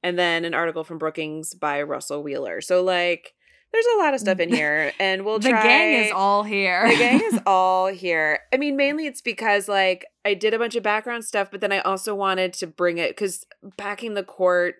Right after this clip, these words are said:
Speaker 1: has been talked a lot, like, we've talked a lot about it over the course
Speaker 2: Yeah.
Speaker 1: of this presidential election cycle. And so I think it's, it's, like, you know, apropos that we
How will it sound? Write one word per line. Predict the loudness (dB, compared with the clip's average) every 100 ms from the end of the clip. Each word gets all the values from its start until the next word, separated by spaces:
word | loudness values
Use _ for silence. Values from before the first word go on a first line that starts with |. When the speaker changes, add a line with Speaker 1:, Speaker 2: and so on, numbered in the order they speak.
| _ _ _ _ _ _ _ -12
Speaker 1:
has | -2 -2 -2
been | -4 -4
talked | -4 -4 -2
a | -2
lot, | 0 0
like, | -2
we've | -4 -8
talked | -6 -2
a |
lot | 0
about | 2 2 2
it | 2 2
over | 0 0
the | -2
course | -2 -6 -2
Speaker 2:
Yeah. | -2 0
Speaker 1:
of |
this | 0 0 -4
presidential | -6 -6 -4 -6 -4 -2
election | -2 -4 -6 -10
cycle. | -4 -4 -2 -2 -4 _ -20 -20 -20 _
And | -4 0
so | 2
I | 2
think | 2 -4 -4
it's, | -4 -6 -8 0
it's, | 0 0 -6
like, | -2 -2 -4
you | -8
know, | -6 -8 -4
apropos | -4 -4 -6 -2 0
that | 0 -2
we | -2 -2 -4